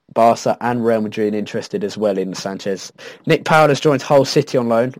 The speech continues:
and hopefully Steve Bruce can help him get back on track. He had a few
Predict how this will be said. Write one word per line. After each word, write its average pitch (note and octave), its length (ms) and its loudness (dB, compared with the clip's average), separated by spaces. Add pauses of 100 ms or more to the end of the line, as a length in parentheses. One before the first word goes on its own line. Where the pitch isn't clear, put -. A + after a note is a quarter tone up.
and G#2+ 140 -8
hopefully G#2+ 600 -2
Steve A2 260 0
Bruce B2+ 240 2
can A#2+ 140 -2
help A#2 200 0
him A2+ 80 -4
get - 260 -2
back B2 220 0
on A#2 120 -4
track. - 280 0
He B2 120 -4
had A#2 80 0
a A2+ 40 -6
few C3+ 280 0